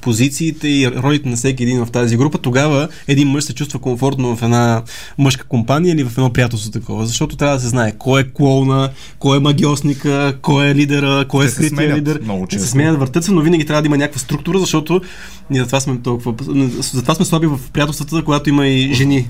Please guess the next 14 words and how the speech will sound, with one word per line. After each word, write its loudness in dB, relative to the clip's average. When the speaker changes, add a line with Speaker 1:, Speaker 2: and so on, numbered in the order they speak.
Speaker 1:
нали, -2
защото -2
там 2
винаги 2
структурата -2
малко 0
се -2
разваля, 2
нали, 2
по 0
един 4
или 4
друг 0
начин. 0